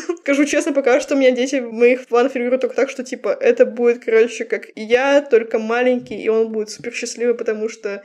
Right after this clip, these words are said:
я уже больше не могу быть счастливым ребенком, значит, мой ребенок будет счастливым. И я считаю, что это не очень взрослая позиция, но это то, что точно поменялось в моем мировоззрении с тех пор, как я была подростком.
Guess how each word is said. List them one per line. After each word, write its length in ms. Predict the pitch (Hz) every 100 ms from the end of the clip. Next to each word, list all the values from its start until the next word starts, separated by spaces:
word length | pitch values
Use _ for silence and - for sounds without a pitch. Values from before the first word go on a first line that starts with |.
| -
я 220 | 233 220 220
уже 200 | 240 220
больше 300 | 214 226 220
не 60 |
могу 160 | 214 220
быть 120 | 220
счастливым 320 | - 226 220
ребенком, 420 | 220 233 247 220
значит, 300 | 226 208 -
мой 160 | 214 208
ребенок 340 | 208 202 208
будет 180 | 202 208
счастливым. 500 | 208 - 240 196 190 - -
И 100 | 226
я 160 | 226
считаю, 220 | 269 269 254
что 100 | 240
это 80 |
не 80 | 233
очень 320 | 247 - 233
взрослая 380 | 226 220 247 233
позиция, 540 | 220 247 349 - 269 226
но 280 | 220 247
это 200 | - 240
то, 200 | 226 233
что 160 | 247 -
точно 400 | - 220 233 233
поменялось 480 | 226 208 202 214 220
в 40 |
моем 420 | 214 208 208 233 220
мировоззрении 640 | 214 220 208 214 214 208
с 180 | - -
тех 180 | 233
пор, 120 | - 214
как 80 | 226
я 60 |
была 140 | 214 208
подростком. 640 | 202 202 180 - -